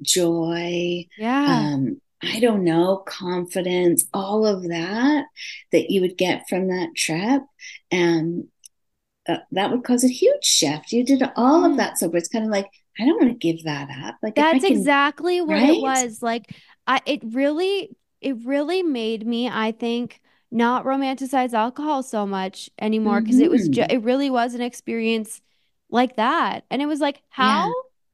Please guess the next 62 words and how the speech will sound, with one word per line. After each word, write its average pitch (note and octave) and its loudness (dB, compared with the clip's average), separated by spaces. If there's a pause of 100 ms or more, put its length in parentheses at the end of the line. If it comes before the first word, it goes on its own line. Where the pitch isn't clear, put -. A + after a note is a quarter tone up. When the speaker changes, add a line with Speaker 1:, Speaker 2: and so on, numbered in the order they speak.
(400)
Speaker 2:
much A#3+ -2
Speaker 1:
You B3+ 8
wouldn't D#4+ 10
have D4 6
got A#3 2
it G#3+ 6
if A#3 4
you - 4
were G3+ 2
Speaker 2:
smaller F3+ 0
Speaker 1:
drinking. F3+ -4
Speaker 2:
No, F#4 2 (180)
how E4+ 4
much B4 -6
smaller D4 0
would A#3+ -2
Speaker 1:
Yeah. - -8
Speaker 2:
that A3 2
experience A3+ -4
have G#3+ -2
been G#3 -2
for G#3+ 0
all C#4 4
of A#3+ -4
us G#3 -2
Speaker 1:
Yeah. C#3+ -2
Speaker 2:
there? F#3 -6 (680)
If B3+ 2
Speaker 1:
Yeah. - 0
Speaker 2:
we C#4 0
were D4 0
just C4+ -8
there B3+ 2
to C4 2
Speaker 1:
Yeah. C4 -4
Speaker 2:
party A#3+ 0
and B3+ -4
drink G#3 -6
together G3 -2 (200)
and, F#3+ -4
like, G3 -4
whatever, A3 2
Speaker 1:
Right. A#3 4
Speaker 2:
like, G#3+ -2
it A#3 0
would A#3+ 0
have C4 -2
been C4 0
such C4+ 4
a C#4+ 2
Speaker 1:
Right. - -10
Speaker 2:
small, A3+ -2 (680)
more, A3+ -2
Speaker 1:
Yeah. A#3 0
Speaker 2:
like, A3+ -4
kind A#3+ -2
of A#3 -2
insignificant, A3+ -4
whatever G#3+ -2
kind A3 -4
of G#3 -4
thing. A#3 -4